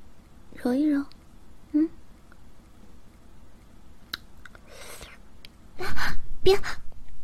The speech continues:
Speaker 2: 不是跟你说过，我脖子很怕痒的。
Speaker 1: 我知道呀，但是，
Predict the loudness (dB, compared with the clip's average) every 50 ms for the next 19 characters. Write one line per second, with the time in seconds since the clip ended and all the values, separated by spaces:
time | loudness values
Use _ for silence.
0 | -2 -4 0 2 4 4 6 6 6 6 4 2 0 -2 0 2 2 0 0 0
1 | -2 -4 -4 -2 0 -2 -2 0 -2 -4 -6 -8 -8 -10 -10 -10 -8 -6 -4 -4
2 | -4 -4 -6 -8 -8 -10 -10 -8 -6 -4 -2 -2 -2 -2 -2 -2 -4 -4 -2 0
3 | 2 2 2 2 0 -2 -2 0 0 2 2 4 4 4 2 2 0 0 -2 -4
4 | -10 -16 -18 _ -20 -20 -20 -20 -20 -20 -20 -20 -20 -20 -16 -8 -4 -4 -4 -4
5 | -4 -6 -6 -4 -4 -6 -6 -6 -8 -12 -14 -18 -20 -20 -20 -20 -20 -20 -20 -20
6 | -20 -20 -20 -20 -20 -20 -20 -20 -20 -20 -20 -18 -12 -8 -6 -6 -6 -8 -8 -10
7 | -10 -8 -8 -8 -8 -8 -8 -10 -12